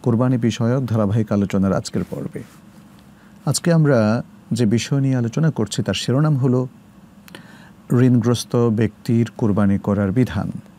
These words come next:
এখানে দুটো বিষয় আছে। যেই ব্যক্তি ঋণে জর্জরিত, তার উপর অনেকগুলো ঋণ আছে, তিনি কি কোরবানি করবেন না ঋণ শোধ করবেন?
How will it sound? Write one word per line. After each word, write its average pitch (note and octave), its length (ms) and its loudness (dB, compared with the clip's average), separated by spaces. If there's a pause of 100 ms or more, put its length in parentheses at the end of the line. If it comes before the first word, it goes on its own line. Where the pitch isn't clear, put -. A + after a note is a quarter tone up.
(1160)
এখানে F3 400 4 (260)
দুটো D#3+ 360 2
বিষয় G2+ 260 0
আছে। - 320 -10 (1500)
যেই D3 320 4
ব্যক্তি E3 600 2 (300)
ঋণে B2+ 420 2
জর্জরিত, G#2 680 -2 (580)
তার C#3 140 0
উপর C#3 180 0
অনেকগুলো B2+ 400 2
ঋণ B2 200 4
আছে, - 320 -4 (1300)
তিনি B2+ 220 2
কি A2+ 360 2 (380)
কোরবানি A2+ 340 2
করবেন C3+ 480 2 (580)
না C3 320 2 (160)
ঋণ C3 320 4
শোধ - 300 -4
করবেন? - 340 -8